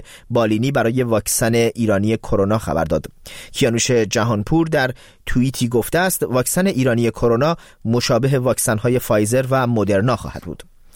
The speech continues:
جو بایدن، رئیس جمهور منتخب آمریکا، در گفتگو با شبکهٔ خبری سی ان ان گفت او نیز در هماهنگی با رؤسای جمهوری سابق آمریکا در مقابل دوربین‌ها واکسن کرونا خواهد زد.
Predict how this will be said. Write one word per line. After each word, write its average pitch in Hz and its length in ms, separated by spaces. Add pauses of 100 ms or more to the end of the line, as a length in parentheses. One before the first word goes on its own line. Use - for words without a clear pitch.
(680)
جو 165 140
بایدن، 170 280
رئیس 180 180
جمهور 175 340
منتخب 170 360
آمریکا، 160 340
در 175 140
گفتگو 165 360
با 170 140
شبکهٔ 156 400
خبری 139 400
سی 135 240
ان 127 80
ان 131 120
گفت 160 340
او 170 140
نیز 165 200
در 143 160
هماهنگی 127 480
با 135 100
رؤسای 127 560
جمهوری 123 500
سابق 127 540 (260)
آمریکا 117 460
در 170 200
مقابل 143 440
دوربین‌ها 131 580 (240)
واکسن 120 520
کرونا 110 600
خواهد 82 360
زد. - 200